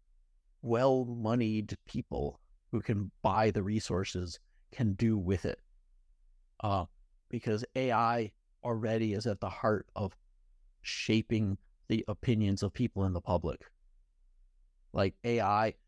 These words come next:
algorithms are at the root of huge political shifts in opinion all over the world. Uh, and if you have the money and resources to buy it, then you, you can influence, uh,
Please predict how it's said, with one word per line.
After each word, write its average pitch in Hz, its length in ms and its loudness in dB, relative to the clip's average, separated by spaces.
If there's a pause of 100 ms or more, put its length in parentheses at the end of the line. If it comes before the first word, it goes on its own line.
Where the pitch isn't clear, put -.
(320)
algorithms 104 760 -2 (340)
are 107 120 0
at 107 120 0
the 107 80 -2
root 113 300 0
of 226 100 -6 (400)
huge 220 560 2
political 127 460 2
shifts - 560 -2
in 113 80 -4
opinion 98 500 0
all 107 220 2
over 98 160 -2
the 90 80 -6
world. 92 420 -4 (680)
Uh, 95 180 -2
and 113 140 -4
if 104 120 -6
you 123 80 2
have 135 240 2
the 139 100 0
money 120 340 2
and 101 100 -4
resources 110 580 -2
to 107 80 -4
buy 101 320 0
it, 85 200 -2 (400)
then 113 160 2
you, 113 180 0 (300)
you 120 120 2
can 95 260 -2
influence, 104 640 -2 (120)
uh, 95 240 -4